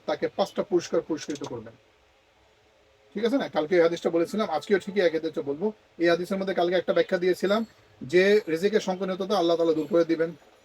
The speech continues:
আরেকটা হচ্ছে যেটা আমার আপনার সবার, সবার কাছে আসবে,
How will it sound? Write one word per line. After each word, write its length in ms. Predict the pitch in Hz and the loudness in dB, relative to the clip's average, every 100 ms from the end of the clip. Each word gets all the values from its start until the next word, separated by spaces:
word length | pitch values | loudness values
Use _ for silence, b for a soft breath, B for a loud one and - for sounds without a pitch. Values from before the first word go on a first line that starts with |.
| _ | _
আরেকটা 320 | 170 208 - | -2 0 2
হচ্ছে 360 | 165 - - 131 - _ _ | 2 0 -14 -14 -16 _ _
যেটা 220 | 139 156 - | -4 -4 -4
আমার 280 | 156 185 175 | -2 0 0
আপনার 260 | - 170 | -2 -8
সবার, 420 | - - 196 202 156 - | -6 -2 4 4 4 2
সবার 280 | 226 233 | 4 4
কাছে 260 | 196 175 160 | 4 -2 -2
আসবে, 380 | 123 127 185 | -2 -4 -4